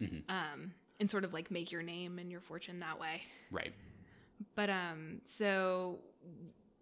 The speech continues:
Speaker 2: I also really, I, so at this point, like, I almost immediately was like, "I like Franz Jotun." Like, his performance I liked. I liked that there was, like, a naivete, but, like, a,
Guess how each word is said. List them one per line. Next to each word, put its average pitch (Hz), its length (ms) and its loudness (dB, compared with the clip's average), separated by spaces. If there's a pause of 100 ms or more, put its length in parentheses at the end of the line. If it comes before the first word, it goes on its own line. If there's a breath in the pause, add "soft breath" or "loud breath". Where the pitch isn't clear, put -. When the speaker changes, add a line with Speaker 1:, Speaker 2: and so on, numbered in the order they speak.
(120)
Speaker 2:
I 240 160 6
also 311 240 6
really, 214 440 2
I, 220 120 2
so - 300 2 (100)
at 220 140 8
this 302 180 8
point, 202 240 2
like, 180 120 0
I 220 120 6
almost 269 260 6
immediately 170 320 0
was 170 120 -2
like, 156 180 -6
"I 180 80 6
like 170 180 0
Franz 135 220 -2
Jotun." - 500 -4
Like, 190 220 0
his 202 320 4 (160)
performance 220 440 6
I 220 100 6
liked. 170 300 2
I 180 100 2
liked 185 240 2
that 208 100 4
there 190 120 4
was, 185 180 2
like, 165 260 -4 (760 loud breath)
a - 60 10
naivete, 285 760 8
but, 233 300 2
like, 196 180 2
a, 180 420 2